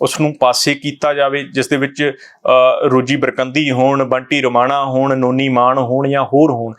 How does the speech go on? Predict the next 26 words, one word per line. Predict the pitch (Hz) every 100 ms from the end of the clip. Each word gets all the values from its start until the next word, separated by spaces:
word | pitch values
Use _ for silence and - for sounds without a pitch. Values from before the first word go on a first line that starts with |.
| - - -
ਉਹਨਾਂ | 196 214
ਨੂੰ | 202
ਲੈ | 156
ਕੇ | 139 160
ਸਵਾਲ | - 123 120 123
ਜਿਹੜੇ | 123 131
ਆ | 131
ਸਾਰੇ | 120 117 147 156 _ _ _
ਚੁੱਕਦੇ | 147 135 131 156
ਆ | 135
ਰਹੇ | 160 165
ਆ। |
ਪਰ | 185 156
ਹੁਣ | 139 143
ਦੇਖਦੇ | 143 160 165 185
ਆ | 185 180
ਕਿੱਧਰ | 160 147 180
ਨੂੰ | 175 175 180 - _
ਸ਼੍ਰੋਮਣੀ | - 139 143 151 160
ਅਕਾਲੀ | 151 135 139
ਦਲ | 147 156
ਜਾਂਦਾ | 147 143
ਹੈ, | 147
ਸ਼੍ਰੋਮਣੀ | 143 131 131 139
ਅਕਾਲੀ | 135 127 127
ਦਲ | 127 143